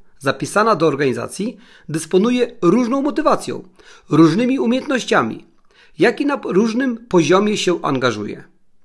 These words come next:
Z tego też powodu osoby poniżej bardzo często zarabiają dużo więcej niż te powyżej, gdyż nie ma większego znaczenia ani czas przystąpienia, ani miejsce w organizacji. Każda osoba ma praktycznie te same możliwości.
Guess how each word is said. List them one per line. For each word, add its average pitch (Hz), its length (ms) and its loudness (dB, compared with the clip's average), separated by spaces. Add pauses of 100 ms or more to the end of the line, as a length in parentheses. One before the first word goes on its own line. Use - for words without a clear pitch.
(300)
Z - 100 -16
tego 359 200 2
też - 180 0
powodu 214 560 2 (320)
osoby 247 320 0
poniżej 208 440 0
bardzo 165 280 2
często 151 400 -2
zarabiają 190 480 2
dużo 156 280 0
więcej 143 640 -2
niż 160 200 -2
te 117 120 0
powyżej, 175 580 -4 (440)
gdyż 143 300 2
nie 208 120 0
ma 359 120 2
większego 220 460 2
znaczenia 143 640 0
ani 180 300 2
czas 143 240 -4
przystąpienia, 117 680 -4
ani 190 280 0
miejsce 170 340 2
w 156 60 -2
organizacji. 185 680 0 (260)
Każda 214 240 6
osoba 220 300 0
ma 226 100 2
praktycznie 208 480 -2
te 208 100 -4
same 170 260 0
możliwości. 190 720 0